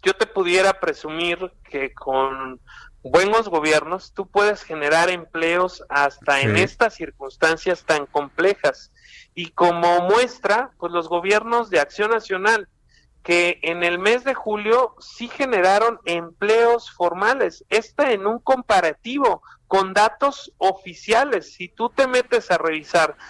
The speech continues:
Speaker 1: datos del imss, donde gobierna el pan, es donde se generaron empleos. Y esto comparado con los otros gobiernos.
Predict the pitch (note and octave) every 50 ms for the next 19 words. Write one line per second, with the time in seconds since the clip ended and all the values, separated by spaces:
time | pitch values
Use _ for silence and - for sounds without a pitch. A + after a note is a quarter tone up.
0 | - - - - _ E3+ D#3+ G3 G#3 - C#4+ - B3 A#3+ A3 G3 D#3+ D#3 E3+ E3+
1 | E3+ E3 E3 F3 G#3 A#3+ C#4+ D#4+ E4 - - - _ _ _ _ _ _ _ _
2 | - F3 F#3 F#3+ F#3 F#3+ F3 F3+ F3+ F3 G3 G#3+ A#3+ C4+ D4+ D#4 D#4 D4+ C4+ A3
3 | F3+ E3+ - - A3 B3+ D4+ D#4+ - _ _ _ _ _ _ - F3+ F#3 F#3 A#3
4 | A#3 G#3 F#3 - - - - F3 E3+ E3+ E3+ F3+ F#3 F#3+ F#3+ G3 G#3 G#3 G3 -
5 | _ - F3 E3+ E3+ E3+ F#3+ F#3 F3+ F3+ E3+ D3+ - - - - - _ _ _
6 | _ _ _ _ _ - _ _ _ E3 F3 G3+ G#3 - - B3 A#3+ - A3+ G#3+
7 | F#3+ - F3 E3+ E3+ F#3 F#3+ G3+ A3 A#3+ - - G3 F#3+ F3 E3 D#3+ - - G3+
8 | - - A#3 A3 G3+ E3 D3+ D#3+ G3 A#3+ C4 D4 A#3+ E3 D3+ - - -